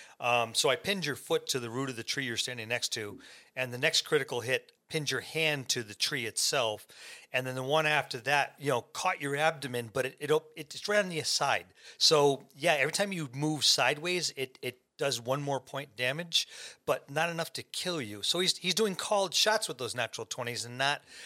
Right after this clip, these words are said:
full damage. So you take, you take normal weapon damage,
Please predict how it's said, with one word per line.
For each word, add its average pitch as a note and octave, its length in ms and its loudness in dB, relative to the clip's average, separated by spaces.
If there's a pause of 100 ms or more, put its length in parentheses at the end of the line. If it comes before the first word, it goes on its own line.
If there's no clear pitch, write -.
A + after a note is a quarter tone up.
(140)
full D3+ 380 0
damage. B2 500 -2
So C3+ 160 2
you C#3+ 160 -4
take, G3 380 2 (360)
you D3+ 80 -12
take F#3+ 180 2
normal D#3+ 300 0
weapon E3 320 0
damage, C3+ 480 -4